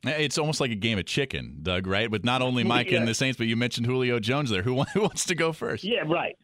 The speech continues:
Speaker 2: right. No question about it. But, but I, I mean, how, you're, you're not far apart, and it's in both of your best interests to get it done. I don't see how that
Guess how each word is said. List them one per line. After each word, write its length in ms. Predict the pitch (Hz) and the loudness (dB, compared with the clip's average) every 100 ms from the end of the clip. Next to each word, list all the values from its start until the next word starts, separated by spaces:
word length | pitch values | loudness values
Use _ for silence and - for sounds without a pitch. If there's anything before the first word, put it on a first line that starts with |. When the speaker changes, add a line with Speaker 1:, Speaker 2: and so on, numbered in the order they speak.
| - - | -6 -4
Speaker 2:
right. 140 | - | -2
No 140 | 147 160 | -2 0
question 360 | 170 139 139 | 0 0 0
about 220 | 120 92 - | 0 -2 -2
it. 60 | |
But, 220 | 185 185 | -2 0
but 100 | 196 | 0
I, 60 | 247 233 202 196 | 0 -2 -6 -2
I 60 | |
mean, 100 | 208 | 0
how, 120 | 208 185 - - - - | 0 -4 -6 -16 -20 -16
you're, 340 | - 156 175 185 | -6 0 2 0
you're 160 | 135 160 | 0 0
not 240 | 156 240 - | 0 -2 -2
far 180 | 220 190 | 0 0
apart, 400 | 160 151 123 - - | -2 -2 -2 -2 0
and 100 | 156 | 0
it's 160 | 156 | 0
in 200 | 147 123 - - | -2 -2 -4 0
both 240 | 208 214 | 2 2
of 120 | 185 | 2
your 100 | 151 143 | 2 2
best 200 | 139 135 | 0 0
interests 280 | 135 - 117 | -2 -2 -6
to 60 | 123 | 0
get 120 | 110 | 0
it 100 | 95 - | 0 -2
done. 160 | 90 - - - | -4 -8 -16 -6
I 120 | 131 131 | -4 0
don't 300 | 196 214 185 - _ _ _ - - - | 0 2 0 -6 _ _ _ -20 -18 -2
see 280 | 208 202 165 | 2 4 2
how 220 | 139 147 147 | 2 0 2
that 160 | 139 | 0